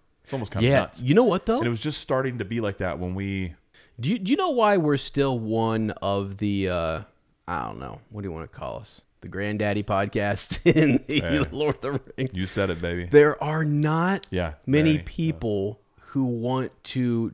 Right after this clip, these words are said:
Speaker 2: delve this
Speaker 1: Mm-hmm.
Speaker 2: deeply into the lore. Um, and I'm not saying that does, I'm not trying to, like, say all of a sudden, like, we're respect
Speaker 1: And be
Speaker 2: to
Speaker 1: willing to make mistakes.
Speaker 2: Yeah, r-, exactly.
Speaker 1: Like, that's the thing
Speaker 2: That's
Speaker 1: about us
Speaker 2: well,
Speaker 1: is
Speaker 2: that's why
Speaker 1: we,
Speaker 2: you, that's why
Speaker 1: we
Speaker 2: you
Speaker 1: know we
Speaker 2: last. That's the thing is,
Speaker 1: Yeah.
Speaker 2: I think that's why you
Speaker 1: Yeah.
Speaker 2: stay is because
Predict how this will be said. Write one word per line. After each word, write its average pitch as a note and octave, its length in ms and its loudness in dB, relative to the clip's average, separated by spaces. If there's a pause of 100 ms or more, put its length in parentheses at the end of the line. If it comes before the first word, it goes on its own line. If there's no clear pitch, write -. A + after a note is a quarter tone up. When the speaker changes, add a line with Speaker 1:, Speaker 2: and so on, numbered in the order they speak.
(120)
Speaker 2:
delve A#2 420 -2
this - 480 -2
Speaker 1:
Mm-hmm. F#2 120 -10
Speaker 2:
deeply F#2 600 -4 (380)
into A2+ 500 -2
the G2 140 -4
lore. G2 460 -4 (340)
Um, G#2+ 420 0
and D3+ 120 4
I'm E3 100 6
not A3 180 6
saying E3+ 220 4
that C3 100 4
does, C#3+ 160 2
I'm C#3 120 2
not C#3 140 0
trying C#3+ 200 0
to, A2+ 60 -2
like, G#2 200 -2
say B2 220 2
all A2+ 140 2
of A2+ 40 0
a G#2 40 -4
sudden, G#2 260 -4
like, G2+ 180 -6
we're A2 160 0 (360)
respect C#3 340 4
Speaker 1:
And A2 60 0
be - 20 -6
Speaker 2:
to D3 60 4
Speaker 1:
willing C3+ 160 2
to G#2+ 100 -8
make G#2+ 160 0
mistakes. G#2 520 -6
Speaker 2:
Yeah, C#3+ 320 0
r-, C#3 220 -6
exactly. A#2 540 4
Speaker 1:
Like, G2+ 80 0
that's - 20 0
the A2 60 2
thing A#2 100 4
Speaker 2:
That's G2 140 -2
Speaker 1:
about F#2 140 0
us G#2 140 0
Speaker 2:
well, D3 100 8
Speaker 1:
is E3 60 6
Speaker 2:
that's G3+ 160 2
why F3 100 6
Speaker 1:
we, D#3 80 6
Speaker 2:
you, C3 60 2
that's B2+ 240 2
why C3+ 60 2
Speaker 1:
we A#2+ 40 4
Speaker 2:
you A2 40 0
Speaker 1:
know G2+ 80 0
we G2 40 0
Speaker 2:
last. - 440 -2 (100)
That's D3+ 240 2
the C#3+ 80 2
thing C#3 240 2
is, A2+ 160 0
Speaker 1:
Yeah. - 60 -4
Speaker 2:
I A2 60 -2
think C3 160 -2
that's A#2 140 -6
why A#2+ 120 0
you G#2+ 180 -2
Speaker 1:
Yeah. F2+ 80 -8
Speaker 2:
stay B2+ 280 2
is G2+ 100 -2
because G#2 420 -2